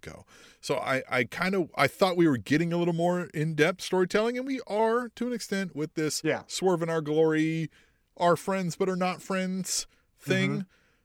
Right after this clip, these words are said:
Speaker 1: But <clears throat> we just kinda, we've gotta hit it now, right? Like you said, build to it more. Let them lose because they ran into each other, and Butcher and
Speaker 2: Mm-hmm.
Speaker 1: Blade standing there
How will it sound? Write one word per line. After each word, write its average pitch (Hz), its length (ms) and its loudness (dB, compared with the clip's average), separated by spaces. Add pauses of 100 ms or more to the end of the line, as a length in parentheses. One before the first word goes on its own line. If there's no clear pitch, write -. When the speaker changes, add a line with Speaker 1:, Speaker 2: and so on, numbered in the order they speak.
(200)
Speaker 1:
But 139 300 2 (280)
<clears throat> 147 60 -12 (880)
we 123 140 -2
just 147 260 -4
kinda, 165 220 -2
we've 123 200 -2
gotta 160 220 2
hit 160 160 4
it 160 160 2 (340)
now, 101 480 0
right? 107 240 2
Like 101 200 -2
you 135 100 2
said, 78 320 -8 (720)
build 147 400 2
to 147 160 4
it 104 80 2
more. 110 460 2 (340)
Let 101 120 -8
them 131 200 0
lose 143 580 4 (280)
because 113 320 -2
they 110 140 0
ran 107 260 2
into 156 260 4
each - 180 -4
other, 95 420 -2 (400)
and 92 100 -16
Butcher 123 240 2
and 120 80 -2
Speaker 2:
Mm-hmm. 127 80 -2
Speaker 1:
Blade 151 320 4
standing 120 320 -6
there 110 340 -2